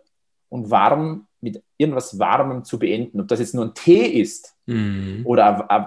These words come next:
Speaker 1: ein warmes Essen, das, es, es geht um diese Wärme. Also es ist auch so ein kleiner Quick-Win, der vielen gut tut, warm beginnen und warm enden.
Speaker 2: Spannend.
Speaker 1: Ähm,
Speaker 2: Auch, auch das ist wieder sehr, sehr spannend und teilweise auch widersprüchlich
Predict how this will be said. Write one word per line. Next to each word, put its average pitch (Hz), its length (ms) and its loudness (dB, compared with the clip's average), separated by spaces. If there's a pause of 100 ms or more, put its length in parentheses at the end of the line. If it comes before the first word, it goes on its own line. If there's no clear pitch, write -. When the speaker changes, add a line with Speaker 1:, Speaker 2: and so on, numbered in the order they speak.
Speaker 1:
ein 107 120 2
warmes 123 480 0
Essen, - 480 -4 (420)
das, - 260 -8 (100)
es, - 180 -10
es 123 140 -8
geht 139 160 0
um 143 60 -2
diese 123 280 -2
Wärme. 107 460 2 (260)
Also 120 160 -2
es 127 80 -4
ist 196 60 -4
auch 139 140 4
so - 160 -2
ein 135 80 -4
kleiner 131 500 2 (240)
Quick-Win, 175 600 -2
der 131 100 4
vielen 135 300 -2
gut 202 260 -4
tut, 190 360 -4 (240)
warm 110 340 2
beginnen 147 340 -2
und 117 220 -6
warm 107 400 -2
enden. 208 560 -4 (240)
Speaker 2:
Spannend. 131 540 2
Speaker 1:
Ähm, - 40 -20 (300)
Speaker 2:
Auch, - 320 -2
auch 156 160 0
das 175 260 0
ist - 160 0
wieder 139 220 4
sehr, 139 180 4
sehr 139 160 2
spannend 151 560 0
und 143 500 -4
teilweise 139 440 0
auch 127 200 -2
widersprüchlich 139 920 -2